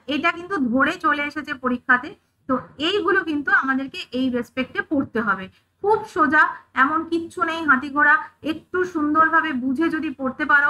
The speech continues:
অ্যানথ্রোপোলজি থেকে interesting topic আমি বলবো খুব কমই আছে,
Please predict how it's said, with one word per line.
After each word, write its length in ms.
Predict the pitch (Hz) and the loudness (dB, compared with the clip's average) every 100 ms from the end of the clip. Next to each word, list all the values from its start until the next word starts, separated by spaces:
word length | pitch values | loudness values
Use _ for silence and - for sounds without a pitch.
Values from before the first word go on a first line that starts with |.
| 285 | 0
অ্যানথ্রোপোলজি 640 | 254 254 262 330 320 311 311 | 2 2 2 2 0 0 -6
থেকে 320 | 302 285 294 | -8 -8 -4
interesting 720 | 269 277 277 311 302 - 294 | 0 0 2 -2 -2 -4 -4
topic 440 | 277 240 277 285 - | 0 -2 -2 -4 0
আমি 180 | 247 269 | 0 2
বলবো 300 | 262 262 285 | -2 -4 -6
খুব 160 | 359 - | -12 -4
কমই 320 | 262 247 254 | 2 4 4
আছে, 280 | 247 214 196 | 2 -2 -10